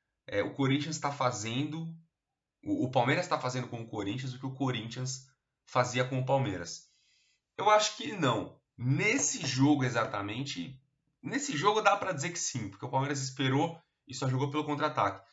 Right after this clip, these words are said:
Mas, no geral, são dez jogos, né? Se a gente pegar os dez últimos jogos, são seis vitórias do Palmeiras, três empates e uma derrota, se eu não me engano. Mais ou menos isso. Nesses, nessas seis vitórias do Palmeiras,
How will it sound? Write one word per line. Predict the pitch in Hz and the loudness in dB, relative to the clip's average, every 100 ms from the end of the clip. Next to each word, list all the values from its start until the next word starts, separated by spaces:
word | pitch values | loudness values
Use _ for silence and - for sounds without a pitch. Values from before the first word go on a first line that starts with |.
| _ | _
Mas, | - 143 170 | -2 0 0
no | 170 | -4
geral, | 151 131 143 | 0 6 6
são | 143 135 127 | 4 -2 2
dez | 139 175 | 0 0
jogos, | 120 127 139 - - - - | 0 2 0 -4 -12 -18 -14
né? | 98 | -10
Se | 110 | -10
a | |
gente | 117 | -8
pegar | 123 120 | -2 -2
os | 98 | 2
dez | 131 | 0
últimos | 139 131 101 | 0 -6 -4
jogos, | 113 127 - - _ _ _ _ - | 2 2 0 -14 _ _ _ _ -14
são | - - 117 113 110 107 98 92 87 85 - | -8 -4 -2 -2 -6 -6 -6 -6 -8 -10 -10
seis | - 170 175 | -4 -2 -2
vitórias | 170 143 127 | -4 -2 -2
do | |
Palmeiras, | 127 123 156 139 | 0 0 0 -2
três | 143 127 | -2 -2
empates | 123 135 147 143 | 0 2 2 2
e | |
uma | 147 | -2
derrota, | 139 123 127 127 | 0 2 2 0
se | 135 | -2
eu | |
não | 131 | -2
me | 135 | -2
engano. | 104 85 - _ _ | -4 -6 -12 _ _
Mais | - 104 | -10 -8
ou | 113 | -4
menos | 139 131 | -4 -4
isso. | 85 - - _ _ _ _ _ _ _ _ | -6 -12 -18 _ _ _ _ _ _ _ _
Nesses, | 110 160 220 - 160 - | -2 0 0 -2 -4 -4
nessas | 135 165 160 | 2 0 0
seis | - 160 190 | -4 -6 -6
vitórias | 175 156 139 | -2 0 0
do | 131 | -2
Palmeiras, | 113 104 131 160 107 - | -4 -2 -2 -2 -4 -8